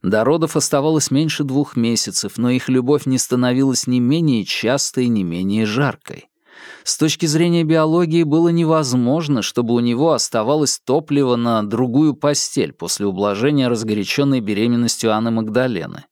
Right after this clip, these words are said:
Но слухи не прекращались, и она решила спихнуть всю ответственность на него с помощью убийственной формулы. "Во всем, что я про тебя узнаю,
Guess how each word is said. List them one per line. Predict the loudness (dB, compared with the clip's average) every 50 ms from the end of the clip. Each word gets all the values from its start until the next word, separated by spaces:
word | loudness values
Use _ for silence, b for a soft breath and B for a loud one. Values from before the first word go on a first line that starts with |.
| _ _ _ B B B B B B B B B B B
Но | -6 -4 -2
слухи | -2 -4 -4 -6 -6 -8 -4 -2 0
не | 2 2 2
прекращались, | 0 0 -2 -2 -2 -2 0 0 -2 -2 -2 0 0 0 0 0 -2 -4 -6 B B B B B B B B B
и | -4
она | -2 0 2 2 2
решила | 2 0 0 0 0 2
спихнуть | 0 0 -2 -4 -6 -6 -4 -4 -4 -4 -4
всю | -4 -6 -4 -2 -2 0
ответственность | 0 -2 -2 -2 -2 0 0 0 0 0 0 0 0 0 -2 -2
на | -2 -2
него | -2 -2 -2 -2 0 0 0 0
с | 0 -2
помощью | -2 -2 0 0 0 -2 -2 0 0 0
убийственной | 2 2 0 -2 -2 -2 -2 -2 0 0 0 0 -2
формулы. | -4 -4 -6 -6 -6 -8 -12 -14 -14 -16 -18 -20 B B B B B B B B B B B B B B B B
"Во | -2 -2 -2
всем, | -2 -2 -4 -2 0 0 0 0
что | -2 -2 -2 -2
я | -2 0 0 -2 -2
про | -2 -4 -6
тебя | -4 -4 -4 0 0 0 0
узнаю, | 0 0 -2 -2 -2 0 0 2 2 0 -2 -4